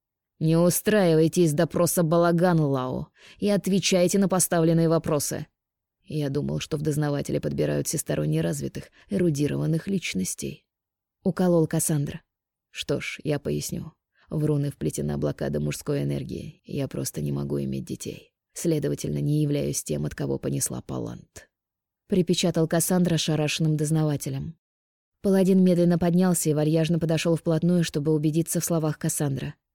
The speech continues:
Рассмотрев придирчиво вязь рун, он мрачно поинтересовался. «Действительно. И зачем вы это сделали?» «Я ненавижу детей». Пожал плечами Кассандра, подхватывая рубашку, висевшую на спинке стула.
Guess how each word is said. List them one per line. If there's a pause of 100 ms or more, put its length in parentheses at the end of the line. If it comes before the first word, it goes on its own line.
(120)
Рассмотрев
придирчиво
вязь
рун,
он
мрачно
поинтересовался. (400)
«Действительно. (240)
И
зачем
вы
это
сделали?» (600)
«Я
ненавижу
детей». (520)
Пожал
плечами
Кассандра,
подхватывая
рубашку,
висевшую
на
спинке
стула.